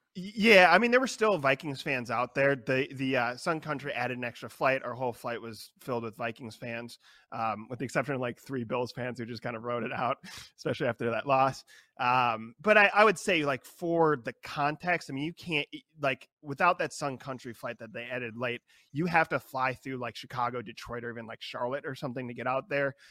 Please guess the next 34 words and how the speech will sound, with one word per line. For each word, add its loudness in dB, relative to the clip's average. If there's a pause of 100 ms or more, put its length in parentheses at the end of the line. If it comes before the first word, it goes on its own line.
(120)
So -2
it's -4
not 4
really, 0
like, -2
a, -4
a -4
convenient -6
route. 6 (280)
And 2
I 10
was 6
saying 2
before, 2
I 2
mean, -4
I -2
think -10
some -8
of -4
these -10
places, -6
if -12
you -14
go -2
to -4 (100)
Arizona, -4 (120)
Florida, -2
or -2
whatever, -2 (320)
L 2
A, 2
you -4
just -10